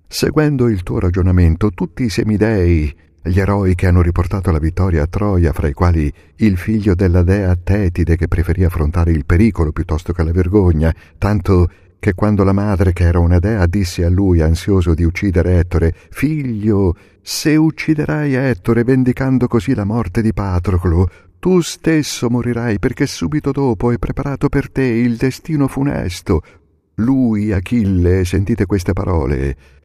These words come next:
si curò poco della morte del pericolo, perché la cosa che temeva di più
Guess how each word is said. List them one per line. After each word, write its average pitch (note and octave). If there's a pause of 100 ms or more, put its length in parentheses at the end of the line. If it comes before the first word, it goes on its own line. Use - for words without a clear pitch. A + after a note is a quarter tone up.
(120)
si -
curò C#3+
poco D#2
della E2+
morte F#2
del D#2+
pericolo, E2+
perché C3
la D3
cosa D#3
che C#3
temeva C#3
di A#2+
più F2